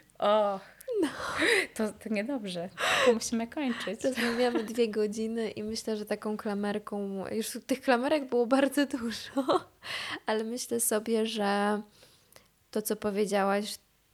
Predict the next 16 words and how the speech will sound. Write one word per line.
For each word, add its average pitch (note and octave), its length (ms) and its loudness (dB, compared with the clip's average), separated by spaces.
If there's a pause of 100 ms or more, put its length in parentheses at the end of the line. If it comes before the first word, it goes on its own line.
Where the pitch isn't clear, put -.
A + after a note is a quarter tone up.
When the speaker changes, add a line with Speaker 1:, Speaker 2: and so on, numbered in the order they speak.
(380)
Speaker 2:
tak G#3+ 180 0
to G#3+ 100 -4
czuję, G3 400 2
że F#3+ 100 -4
duchowość G3+ 500 -4
jest, G#3 240 -8
duchowość G#3+ 760 0 (320)
finalnie G#3 360 -4
jest G#3 140 -8
nierozłączną G3+ 640 -4
częścią G3 520 -4
tego G3 280 -4
wszystkiego, - 600 -8
o - 40 -10
czym G3 200 -8
my F#3+ 60 -6